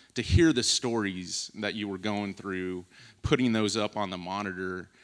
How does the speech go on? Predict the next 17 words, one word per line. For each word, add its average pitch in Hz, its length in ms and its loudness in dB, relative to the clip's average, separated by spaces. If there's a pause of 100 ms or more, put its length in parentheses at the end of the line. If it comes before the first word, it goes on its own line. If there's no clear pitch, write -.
(680)
you 117 140 -2
know, 110 120 2
the 104 120 0
struggles 120 680 6
that 110 160 0
we 101 160 -2
all 98 200 -2
go 98 260 -2
through, 95 560 -2 (600)
and 101 360 2
to 127 100 0
just 107 320 -4
be 120 180 2
there 117 240 6
for 127 200 -2
each 113 240 0
other 107 480 2